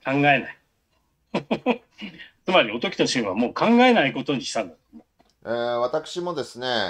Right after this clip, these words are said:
Speaker 2: あの、昨日ですね、非常に一人で腹が立ったんで、夜中、ね、えー、「山本太郎を批判してる与野党ブーメラン集です」っていうところにですね、日本維新の会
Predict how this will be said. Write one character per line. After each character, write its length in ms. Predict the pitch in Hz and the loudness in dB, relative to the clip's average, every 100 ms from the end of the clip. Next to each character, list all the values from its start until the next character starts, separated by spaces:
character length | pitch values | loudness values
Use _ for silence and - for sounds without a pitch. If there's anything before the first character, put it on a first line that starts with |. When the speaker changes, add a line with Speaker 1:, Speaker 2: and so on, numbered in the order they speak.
| 76 - | -6 -6
Speaker 2:
あ 260 | 101 101 | -4 -4
の、 200 | 98 95 | -6 -10
昨 100 | - | -12
日 180 | 131 139 | -8 -6
で 60 | 110 | -6
す 140 | - | -8
ね、 160 | 95 87 | -10 -10
非 180 | - 123 | -10 -10
常 160 | 135 | -8
に 40 | 139 | -8
一 120 | - | -8
人 160 | - 156 | -6 -4
で 80 | 113 | -2
腹 240 | - 117 | 0 0
が 80 | 120 | 0
立 120 | 82 | -4
っ 100 | 78 | -6
た 120 | 80 | -8
ん 80 | 69 | -8
で、 200 | 80 71 | -6 -6
夜 100 | 82 | -6
中、 440 | 113 117 113 101 - _ _ - | -6 0 0 0 -4 _ _ -10
ね、 260 | 110 156 - _ _ _ _ 87 | -6 -6 -8 _ _ _ _ -8
え 80 | |
ー、 20 | 95 | -4
「山 160 | 123 | -4
本 100 | 185 | -4
太 160 | 190 185 | -2 0
郎 120 | 165 | 0
を 100 | 117 | -2
批 120 | 135 | -6
判 140 | 151 143 | -10 -8
し 40 | |
て 80 | 147 | -6
る 60 | |
与 100 | 139 | -4
野 80 | 175 | -4
党 160 | 185 131 | -2 -4
ブ 100 | 165 | -4
ー 40 | |
メ 100 | 185 | -6
ラ 100 | 190 | -6
ン 60 | 180 | -6
集 200 | 165 151 | -6 -2
で 260 | 170 170 | 0 0
す」 80 | 165 | -2
っ 20 | |
て 80 | 127 | -6
い 40 | 101 | -6
う 20 | |
と 100 | 90 | -4
こ 100 | 101 | -6
ろ 60 | |
に 60 | 87 | -6
で 80 | 78 | -10
す 100 | 95 | -10
ね、 120 | 80 | -10
日 80 | 117 | -8
本 180 | 147 107 | -8 -8
維 80 | 123 | -10
新 220 | 120 90 | -10 -10
の 80 | 71 | -4
会 280 | 78 - | -2 -2